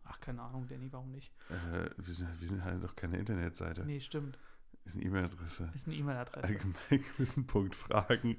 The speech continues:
Speaker 2: at gmail punkt com.
Speaker 1: Ja.
Speaker 2: Ja.
Speaker 1: Und ihr könnt uns sehr, sehr gerne auf Instagram mal Vorschläge geben, wie wir das Fragen einsenden anders lösen könnten.
Speaker 2: Vielleicht auch einfach über Instagram, aber da sehen wir es halt irgendwie direkt. Ähm,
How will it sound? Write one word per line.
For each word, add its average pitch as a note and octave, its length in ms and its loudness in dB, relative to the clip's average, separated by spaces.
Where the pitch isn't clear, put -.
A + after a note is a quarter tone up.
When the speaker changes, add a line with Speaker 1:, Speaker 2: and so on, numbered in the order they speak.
Speaker 2:
at G2 200 0
gmail F2+ 340 6
punkt F2 300 0
com. - 220 0
Speaker 1:
Ja. D#3 240 6
Speaker 2:
Ja. G#2+ 120 10
Speaker 1:
Und F3 180 6
ihr F#2+ 80 2
könnt F#3 240 2
uns D#3+ 180 0
sehr, F#3 220 10
sehr F#3 140 8
gerne E3 380 6
auf C#3 200 0
Instagram F#3 680 4
mal D3+ 160 8
Vorschläge F#3+ 720 4
geben, F#3 400 4
wie D#3+ 180 4
wir E3+ 80 8
das D#3 180 6
Fragen D#3 340 6
einsenden C#3 380 2
anders B2 340 -2
lösen A#2+ 240 -8
könnten. - 380 -12
Speaker 2:
Vielleicht D2+ 280 -4
auch D#2+ 140 -4
einfach F2 220 0
über F#2 160 4
Instagram, A2 500 -2
aber - 280 -6
da F2 160 0
sehen E2+ 240 0
wir - 60 -2
es - 100 -8
halt - 140 -8
irgendwie - 240 -8
direkt. - 360 -12
Ähm, E2+ 460 4